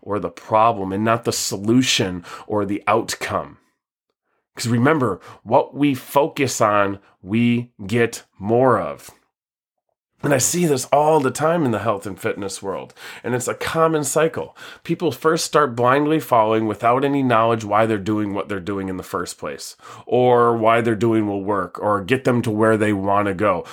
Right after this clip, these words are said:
Whether it's because some personal trainer said, or this worked for another person, this athlete, or I did this in the past, even though I'm still fat, or whatever it is, which means it didn't work in the first place.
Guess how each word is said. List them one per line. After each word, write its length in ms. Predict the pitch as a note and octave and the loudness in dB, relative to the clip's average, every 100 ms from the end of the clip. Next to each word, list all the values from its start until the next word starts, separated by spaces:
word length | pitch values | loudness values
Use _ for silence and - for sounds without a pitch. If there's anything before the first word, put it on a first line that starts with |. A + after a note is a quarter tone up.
| - - | -14 -2
Whether 260 | A#2 A#2+ A#2 | 2 2 0
it's 80 | |
because 360 | - A#2 - A2+ | -2 -4 0 0
some 200 | - A#2+ | 0 -2
personal 480 | B2 B2+ B2+ B2+ A#2+ | 2 0 0 -2 -4
trainer 400 | - C3+ C#3 F#2+ | -2 0 0 -2
said, 400 | - F#2 D#2+ - - - | -2 -2 -2 -6 -16 -6
or 160 | G2+ G2+ | -4 -2
this 360 | G#2 C3 - | 0 0 -2
worked 240 | G2+ A#2+ A#2 | -2 -2 -2
for 220 | - A#2+ | 0 2
another 260 | A#2+ C#3+ B2+ | 2 2 0
person, 380 | - G2 G2+ | -2 -6 -6
this 180 | G#2+ A2+ - | -4 -4 -2
athlete, 600 | C3 C#3 B2+ A#2+ G#2+ F2 | 0 0 -4 -4 -4 -2
or 160 | A2 G#2+ | 0 0
I 120 | G#2+ | 0
did 260 | F#2+ C3 B2 | 0 0 0
this 180 | B2 | 0
in 120 | C3+ B2+ | 0 -2
the 60 | |
past, 480 | A2+ C#3+ C3+ A2 - | -2 0 0 0 -4
even 280 | B2 A#2+ A#2 | -6 -2 0
though 360 | A#2+ A#2+ A2+ - - - | 2 2 0 -6 -18 -10
I'm 140 | G2 | -8
still 260 | - A#2+ A2 | -2 0 0
fat, 420 | - G#2+ E2 - _ _ - | 2 0 0 -6 _ _ -10
or 220 | G2+ G#2 | -4 -2
whatever 440 | A2 A#2+ B2 A2+ | 2 4 4 4
it 80 | A#2 | 2
is, 220 | B2 F2 | 2 0
which 160 | F#2+ F#2 | -6 0
means 300 | A#2 A2 F#2 | 2 2 0
it 120 | F#2 | -2
didn't 400 | D#2+ G2+ F2+ E2+ | -2 0 -2 -4
work 320 | E2+ F#2 E2+ | -2 -2 -2
in 120 | F2+ D#2+ | -4 -6
the 80 | |
first 420 | D#2 - D#2 - - | -8 -4 -4 -6 -2
place. 380 | F2 C#2 - | -2 -2 -6